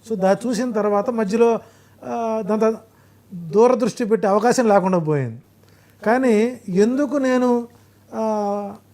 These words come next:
కొత్త అంశాన్ని తీసుకోకూడదన్న అంశంలో దురదృష్టవశాత్తు నాకు ఎయిర్ ఇండియా విమానం క్రాష్ అవ్వడం, ఆ సమయాన్ని తీసుకోవడం, అక్కడ నుంచి, ఆ, కుజ సంచారం ఎలా ఉంది, యంత్రాలు ఎలా ప-, పనిచేస్తున్నాయి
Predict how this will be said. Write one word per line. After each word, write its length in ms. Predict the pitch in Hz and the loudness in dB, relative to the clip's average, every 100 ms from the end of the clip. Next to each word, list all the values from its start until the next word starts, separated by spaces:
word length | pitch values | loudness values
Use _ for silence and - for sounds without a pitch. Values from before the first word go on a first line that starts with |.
| _ | _
కొత్త 240 | 220 196 | -4 0
అంశాన్ని 500 | 247 240 220 226 220 | 2 2 4 4 4
తీసుకోకూడదన్న 800 | 208 214 196 220 208 202 190 185 | 2 -2 -2 0 0 0 -2 0
అంశంలో 540 | 180 175 196 190 220 240 - _ _ _ _ _ _ 151 | -2 -2 0 2 2 0 -8 _ _ _ _ _ _ -2
దురదృష్టవశాత్తు 800 | 175 196 196 214 196 190 185 | 0 2 0 0 0 0 -2
నాకు 180 | 190 170 | -2 -2
ఎయిర్ 180 | 170 180 | 0 2
ఇండియా 480 | 185 180 170 160 151 - _ _ _ _ | 2 2 2 0 -4 -12 _ _ _ _
విమానం 320 | 170 175 175 | -4 -2 -2
క్రాష్ 320 | 151 160 165 170 | -2 -2 -2 -4
అవ్వడం, 280 | 156 160 175 _ _ _ _ - | -4 -6 -10 _ _ _ _ -6
ఆ 100 | 160 | -4
సమయాన్ని 440 | - 170 180 180 | -2 -2 -2 -2
తీసుకోవడం, 440 | 170 165 - 165 165 | -4 -8 -6 -6 -4
అక్కడ 220 | 156 170 | -4 -6
నుంచి, 460 | 165 160 175 160 160 _ _ _ _ 170 | -6 -6 -6 -6 -8 _ _ _ _ -12
ఆ, 100 | 165 | -12
కుజ 260 | - 202 | -2 2
సంచారం 560 | 214 196 185 185 175 165 | 2 2 2 2 2 2
ఎలా 180 | 170 165 | 2 0
ఉంది, 260 | 160 160 | -2 -2
యంత్రాలు 360 | 160 170 180 170 | -2 -2 -2 0
ఎలా 140 | 175 | 0
ప-, 80 | 165 | -2
పనిచేస్తున్నాయి 840 | 165 165 170 170 - 160 160 165 | -4 -4 -2 -2 -2 -2 0 -2